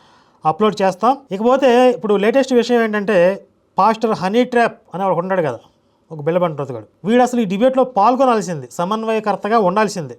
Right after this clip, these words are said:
అని మేము అడగలేదు, వాళ్ళే ప్రతిపాదించారు. "పాస్టర్ హనీ జాన్సన్ వస్తానంటున్నాడు, మీకు ఓకేనా?" అని చెప్పి అని వాళ్ళు అడిగితే, "ఓకే, మాకేం అభ్యంతరం లేదు." అసలు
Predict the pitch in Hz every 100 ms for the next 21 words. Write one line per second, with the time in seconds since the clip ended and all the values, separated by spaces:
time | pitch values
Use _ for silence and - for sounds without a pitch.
0 | _ _ - 214 208 220 185 202 185 226
1 | 226 165 139 151 208 226 196 196 208 190
2 | 180 175 240 190 - 214 175 165 208 208
3 | 208 208 202 180 151 135 135 196 185 165
4 | 170 190 214 - 180 180 175 170 160 151
5 | 202 170 208 _ _ 170 233 226 208 226
6 | 226 226 208 233 269 226 170 151 156 196
7 | 185 165 202 190 196 190 262 180 175 151